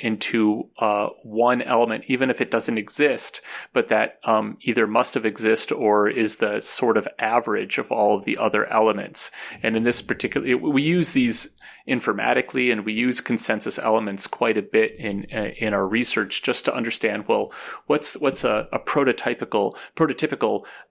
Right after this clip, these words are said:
element of this particular family? Um, what would that look like?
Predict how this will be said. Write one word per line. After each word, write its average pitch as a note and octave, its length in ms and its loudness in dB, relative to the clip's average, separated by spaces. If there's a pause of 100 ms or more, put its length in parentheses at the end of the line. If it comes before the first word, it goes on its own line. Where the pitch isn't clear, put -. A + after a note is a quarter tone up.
element A#2+ 440 2
of A2 220 -2
this A2 160 2
particular G#2+ 460 -2
family? G#2+ 600 0
Um, G2+ 460 -2
what B2 180 2
would B2 120 -2
that G#2 200 -2
look D3 240 -2
like? G#2 360 -2